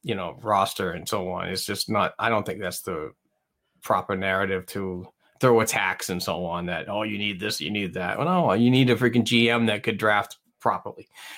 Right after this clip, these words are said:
You need a G M that could put the roster together. You need a coach that sends a message. There's so many moving,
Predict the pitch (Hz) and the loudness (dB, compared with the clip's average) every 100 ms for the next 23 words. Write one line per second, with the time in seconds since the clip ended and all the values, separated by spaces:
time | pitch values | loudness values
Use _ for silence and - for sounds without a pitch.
0 | - 135 139 127 127 123 113 120 117 104 | 2 6 6 6 4 6 6 6 4 2
1 | - 104 - 110 - 101 104 101 - 98 | 0 0 2 0 -2 -2 0 0 -2 -6
2 | 98 104 98 95 92 98 123 113 - 120 | -6 -6 -6 -6 -6 -2 0 -2 2 2
3 | - - 92 - - 120 113 107 104 - | 2 -4 -6 -6 -2 0 0 -2 -2 -4
4 | 101 - - - - - _ - 123 185 | -8 -12 -16 -18 -20 -20 _ -2 2 6
5 | 180 156 143 127 _ _ 143 143 139 123 | 8 8 6 4 _ _ 4 6 6 6
6 | 117 110 | 2 -2